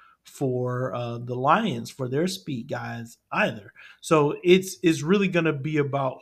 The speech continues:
who can keep it up, who can be crisp, who can be consistent on their drives, um, because whoever, whoever, uh, has more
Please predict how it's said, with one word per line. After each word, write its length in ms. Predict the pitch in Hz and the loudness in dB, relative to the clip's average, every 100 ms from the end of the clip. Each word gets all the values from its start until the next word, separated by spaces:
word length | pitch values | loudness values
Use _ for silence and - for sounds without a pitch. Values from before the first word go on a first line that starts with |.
| - | -8
who 140 | 156 | -8
can 180 | - 131 | -8 -10
keep 320 | - 156 139 | -8 -10 -8
it 100 | 123 | -10
up, 200 | 107 - _ | -10 -14 _
who 180 | 156 156 | -8 -8
can 420 | 160 143 135 135 _ 131 | -6 -4 -4 -6 _ -6
be 240 | 143 139 | -4 -6
crisp, 420 | - 160 151 151 - _ - _ | -6 -4 -2 -4 -14 _ -20 _
who 120 | 165 160 | -4 -2
can 180 | 151 | -2
be 120 | 135 139 | -2 -4
consistent 760 | 139 131 - 147 143 - 147 - | -6 -8 -6 -6 -6 -8 -12 -4
on 180 | 143 | -2
their 140 | 135 127 | -2 -4
drives, 720 | 127 135 147 160 175 - - - - - | -2 -2 -2 -2 -4 -8 -18 -20 -20 -8
um, 300 | 131 131 127 | -4 -2 -4
because 680 | 127 147 139 131 120 - - _ _ | -4 -2 0 0 -4 -10 -18 _ _
whoever, 760 | 127 147 143 156 151 151 147 147 - | -8 0 4 4 4 2 2 0 -6
whoever, 640 | 151 143 147 143 147 143 | -4 0 0 2 0 0
uh, 220 | 120 123 | -4 -6
has 340 | 123 143 131 120 | -6 -4 -4 -6
more 340 | 131 135 131 | -4 -4 -6